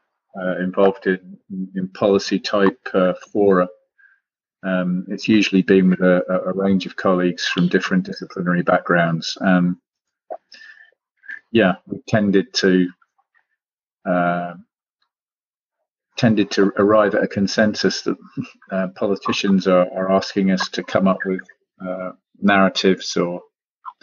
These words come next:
make claims that, uh, are very, at best, very simplistic, uh, and, and often quite, quite dangerous if they're, if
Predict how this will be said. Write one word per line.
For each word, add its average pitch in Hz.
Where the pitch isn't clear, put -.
make 95
claims 95
that, -
uh, 92
are 95
very, 95
at 98
best, -
very 90
simplistic, -
uh, 95
and, 92
and 92
often 90
quite, 90
quite 90
dangerous 98
if -
they're, 87
if 85